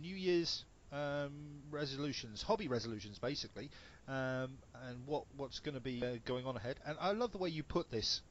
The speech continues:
Chris. <laughs> Is the question we asked out in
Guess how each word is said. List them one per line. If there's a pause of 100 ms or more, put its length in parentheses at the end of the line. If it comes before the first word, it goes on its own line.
Chris. (180)
<laughs> (180)
Is (460)
the
question
we
asked
out (100)
in